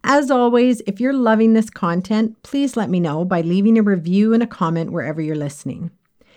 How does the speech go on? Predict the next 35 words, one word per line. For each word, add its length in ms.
If 120
you 100
have 200
ideas 580
on 140
future 340
topics 520
you 60
would 100
like 200
me 60
to 100
cover, 480
please 320
don't 200
hesitate 540
to 100
reach 320
out 180
via 300
social 380
media 600
and 140
share 260
your 180
ideas. 640
This 180
podcast 840
is 160
for 160
you 640
and 120
always 400
will 200
be, 340